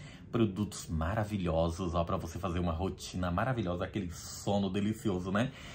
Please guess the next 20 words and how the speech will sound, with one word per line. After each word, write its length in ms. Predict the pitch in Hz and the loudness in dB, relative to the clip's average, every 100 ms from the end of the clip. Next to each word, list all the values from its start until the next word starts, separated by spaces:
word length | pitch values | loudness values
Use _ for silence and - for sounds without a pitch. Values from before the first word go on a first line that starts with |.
| - | 0
Mas 300 | 131 151 120 | 6 8 8
hoje 320 | 143 147 110 | 12 12 12
eu 80 | 117 | 8
vou 160 | 107 120 | 6 4
falar 460 | 120 107 107 117 | 6 6 8 6
de 360 | 120 104 147 220 - - - - - - | 4 4 6 4 0 -10 -10 -10 -2 12
plant. 720 | 170 170 117 - - - - - - - - | 12 12 12 4 -4 -4 -6 -12 -14 -16 -4
Tem 180 | - 80 | 0 0
promoção 760 | - - 202 226 220 156 160 - - - - | 4 10 12 12 12 10 8 4 -6 -8 4
e 160 | 117 | 4
lançamento, 800 | 98 85 117 - 151 113 76 - | 6 6 4 6 4 4 2 -4
gente. 300 | 85 95 80 | -2 -2 -2
Vamos 300 | 101 123 120 | 4 6 6
lá, 180 | 95 76 | 6 4
ó. 140 | 78 - - - - - - - - | 4 0 -14 -16 -16 -16 -16 -14 4
Liso 520 | 175 208 240 254 208 | 10 12 12 12 10
e 40 | 226 | 6
solto. 560 | - 123 98 85 - - - - - - - | 6 6 6 2 -6 -16 -18 -20 -18 -10 2
Quem 260 | 453 330 | 4 8
lembra? 560 | 123 107 92 92 90 | 8 8 6 4 2